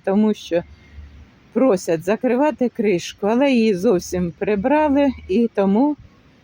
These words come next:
воно не працює. Шкода. Всіх, друзі, вітаю з святом Дмитра, Антона. Бажаю здоров'я, міцного миру, добра,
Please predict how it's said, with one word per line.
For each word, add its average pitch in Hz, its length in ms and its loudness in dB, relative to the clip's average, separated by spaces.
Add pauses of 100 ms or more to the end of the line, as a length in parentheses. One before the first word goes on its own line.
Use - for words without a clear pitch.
(140)
воно 202 320 0
не 220 220 2
працює. 196 680 -2
Шкода. 190 580 0 (4000)
Всіх, 233 360 -2
друзі, 190 440 -2
вітаю 185 480 -2
з - 40 -10
святом 175 560 -4
Дмитра, 190 640 -4 (140)
Антона. 190 720 -2 (480)
Бажаю 190 520 -2
здоров'я, 190 640 -2
міцного 226 680 0
миру, 233 400 0
добра, 190 580 -6